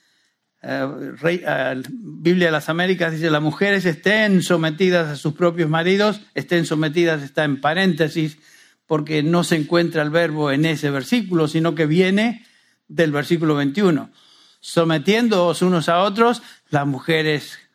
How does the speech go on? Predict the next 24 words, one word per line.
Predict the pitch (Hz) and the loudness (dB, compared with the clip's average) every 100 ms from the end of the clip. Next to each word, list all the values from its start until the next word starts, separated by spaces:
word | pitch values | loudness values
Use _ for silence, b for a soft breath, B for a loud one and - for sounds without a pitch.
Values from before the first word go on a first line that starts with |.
| _ | _
como | - 143 | -4 -4
ejemplo, | 135 165 147 143 | -2 -2 -2 -2
a | |
vuestros | 139 139 151 131 | -2 -4 -6 -4
maridos". | 139 120 107 - _ _ _ _ _ _ _ _ _ _ _ _ _ _ | -4 -6 -12 -20 _ _ _ _ _ _ _ _ _ _ _ _ _ _
Entonces, | - 160 160 156 165 | -2 0 0 0 0
este, | 151 143 - 147 135 135 143 _ _ _ _ _ - | -2 -4 -4 -2 -2 -4 -10 _ _ _ _ _ -8
ese | 165 156 | -4 -2
es | 160 156 | 0 0
el, | 143 135 139 | 0 0 -2
lo | 151 139 | -6 -6
que | 139 143 135 | -4 -4 -4
Pablo | 139 165 160 147 | -2 0 0 -2
nos | 139 131 | -2 -2
enseña | 147 139 156 147 135 | -2 0 0 0 -2
acá. | 175 156 131 | -2 -4 -2
Pero | 151 170 | 0 2
es | 214 | 4
un | 233 220 | 6 6
imperativo | 185 180 165 156 202 165 156 180 - b b b b b b b _ _ _ | 6 2 2 2 2 4 2 0 -4 b b b b b b b _ _ _
bíblico | 147 190 185 147 147 160 | 2 2 2 0 0 0
para | 147 143 135 | 0 -2 0
cada | 170 175 175 | 0 2 0
mujer | 180 160 147 165 151 151 | 0 -2 0 0 0 -6